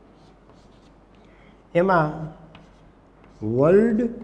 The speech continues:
આ મહત્વનું છે મિત્રો આ પરીક્ષાની દ્રષ્ટિએ. યોગ ડે, વિશ્વ યોગ દિવસ,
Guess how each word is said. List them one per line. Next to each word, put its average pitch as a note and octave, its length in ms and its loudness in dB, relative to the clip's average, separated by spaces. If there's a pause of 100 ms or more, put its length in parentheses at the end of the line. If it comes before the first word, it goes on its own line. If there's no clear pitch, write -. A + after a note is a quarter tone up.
(1600)
આ F#3 180 0
મહત્વનું G3 640 4
છે F3 80 2
મિત્રો E3+ 340 2
આ D3 100 -2
પરીક્ષાની D3+ 540 -2
દ્રષ્ટિએ. C3+ 500 -4
યોગ D#3+ 920 4 (2250)
ડે, A#2 440 0 (200)
વિશ્વ G3 460 -4 (680)
યોગ F3 580 4
દિવસ, C#3+ 720 0